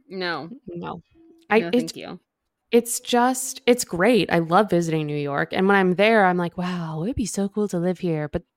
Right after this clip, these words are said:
Speaker 2: in actuality, like, I would be so overstimulated all the time.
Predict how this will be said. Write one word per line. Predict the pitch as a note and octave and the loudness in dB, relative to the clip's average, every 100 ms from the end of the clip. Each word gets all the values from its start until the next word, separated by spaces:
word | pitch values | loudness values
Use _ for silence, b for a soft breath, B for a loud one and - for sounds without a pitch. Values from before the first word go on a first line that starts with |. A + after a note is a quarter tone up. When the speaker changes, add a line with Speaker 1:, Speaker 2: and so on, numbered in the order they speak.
| _ A#3 | _ -2
Speaker 2:
in | A3+ | 0
actuality, | A#3 A#3+ B3 F#3 F3 G3 A3 A3 | -2 -2 -2 -2 -2 -2 -2 -2
like, | A3 F3 - _ - | -2 -4 -8 _ -6
I | F3+ | -2
would | F#3+ F#3 | -2 -2
be | G3 | -4
so | - E3 F3 | -4 -4 -4
overstimulated | D#3+ E3 - E3 D#3 D3+ D3+ D3+ - - | -6 -10 -10 -10 -8 -10 -8 -10 -12 -14
all | D3 D3 | -14 -14
the | C#3+ | -16
time. | C3+ D3 | -20 -20